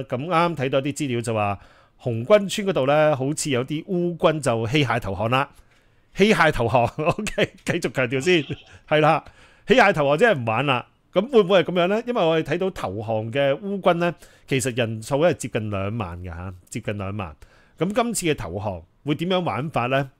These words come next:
我哋拭目以待。好啦，今日節目時間就到此為止，祝大家呢個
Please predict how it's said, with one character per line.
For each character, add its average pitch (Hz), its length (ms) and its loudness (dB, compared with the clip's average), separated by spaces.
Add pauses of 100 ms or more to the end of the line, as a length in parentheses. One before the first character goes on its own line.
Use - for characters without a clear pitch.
(120)
我 123 100 -2
哋 107 180 0
拭 151 140 -4
目 117 160 -10
以 104 140 -8
待。 95 200 -6 (300)
好 123 80 0
啦， 123 200 0
今 196 120 -2
日 - 20 6
節 139 240 2
目 120 60 -6
時 110 100 -8
間 113 240 -2
就 113 100 -6
到 117 140 -4
此 127 80 -2
為 110 80 -2
止， 113 220 -4 (560)
祝 254 80 -4
大 170 220 4
家 214 300 2 (180)
呢 185 120 -4
個 127 460 2